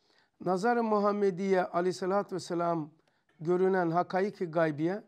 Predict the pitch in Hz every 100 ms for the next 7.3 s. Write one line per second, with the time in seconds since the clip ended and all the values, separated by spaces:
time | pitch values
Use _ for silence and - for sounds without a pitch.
0 | _ _ _ - 185 185 208 220 202 185
1 | 170 185 175 226 214 214 214 _ _ _
2 | - 180 170 - 202 190 185 190 - 175
3 | 185 175 165 170 175 202 185 - 175 170
4 | 170 185 220 _ _ _ _ - 190 196
5 | 202 190 185 165 180 180 196 175 175 202
6 | 190 180 165 180 185 - 180 170 185 160
7 | 135 151 202